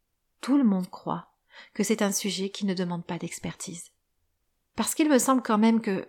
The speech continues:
si t'es pas mécano et que tu ne t'es jamais formé en mécanique, tu vas pas dire à quelqu'un comment réparer sa voiture. Pourtant, tu sais conduire,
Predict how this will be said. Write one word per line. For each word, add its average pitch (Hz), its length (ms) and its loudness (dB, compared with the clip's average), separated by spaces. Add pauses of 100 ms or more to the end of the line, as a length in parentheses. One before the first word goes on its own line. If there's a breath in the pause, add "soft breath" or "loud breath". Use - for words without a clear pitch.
si - 220 -6
t'es 247 120 0
pas 214 160 0
mécano 170 520 -2
et 160 80 0
que 160 300 -4
tu 170 180 -8
ne 160 80 -4
t'es 156 140 -6
jamais 147 240 -4
formé 160 280 -4
en 151 80 -4
mécanique, 156 680 -2 (720)
tu 196 140 -6
vas 170 140 -2
pas 262 180 2
dire 185 240 0
à 156 80 0
quelqu'un 160 420 -4
comment 180 260 -2
réparer 160 360 -4
sa 139 140 -6
voiture. 165 540 -4 (540)
Pourtant, 185 540 0 (140)
tu - 120 -10
sais 156 140 -6
conduire, 214 500 -2